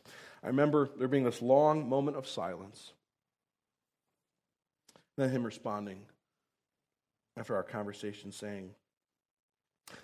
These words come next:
"I felt like I could actually hear what I, what you had to say, Brandon, be, and trust you because what you said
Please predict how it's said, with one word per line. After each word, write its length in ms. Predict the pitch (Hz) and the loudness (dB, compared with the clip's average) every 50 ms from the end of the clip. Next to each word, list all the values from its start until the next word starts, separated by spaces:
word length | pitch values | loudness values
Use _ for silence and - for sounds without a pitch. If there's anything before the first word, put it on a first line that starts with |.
| - | -10
"I 80 | - 131 | -10 -4
felt 200 | - 151 147 156 | -2 0 2 2
like 140 | 156 156 156 | 2 2 2
I 80 | 139 | 2
could 140 | 131 - 117 | 2 2 0
actually 320 | 117 120 120 - 113 107 | 0 0 0 -4 -8 -10
hear 460 | 104 - - 135 131 135 131 135 135 - - - - _ _ | -10 -8 -6 -4 -2 -2 -2 -2 -4 -8 -12 -20 -20 _ _
what 160 | - 127 110 | 0 0 0
I, 140 | 98 107 101 - - | 0 0 -4 -4 -6
what 160 | 110 113 98 | -8 -8 -6
you 120 | 107 107 | -6 -6
had 220 | 107 120 110 107 - | -6 -6 -6 -6 -8
to 80 | 110 | -10
say, 260 | 98 - - 92 92 92 | -14 -12 -12 -12 -12 -12
Brandon, 320 | 82 95 95 92 95 95 | -12 -12 -12 -12 -12 -14
be, 120 | 92 92 95 - - | -16 -16 -18 -16 -14
and 120 | 101 92 | -14 -14
trust 380 | - - - 120 104 - - - | -10 -8 -6 -8 -8 -8 -12 -14
you 320 | 92 85 87 95 95 113 - _ _ _ _ _ _ _ _ _ _ | -14 -14 -14 -14 -16 -16 -20 _ _ _ _ _ _ _ _ _ _
because 380 | - 117 107 - - 104 92 104 | -10 -10 -6 -4 -4 -4 -2 -2
what 240 | 101 117 127 107 101 | -2 -2 -2 -2 -4
you 80 | 110 | -6
said 520 | 107 - - - 113 90 87 85 87 - | -10 -10 -8 -6 -4 -4 -4 -6 -8 -12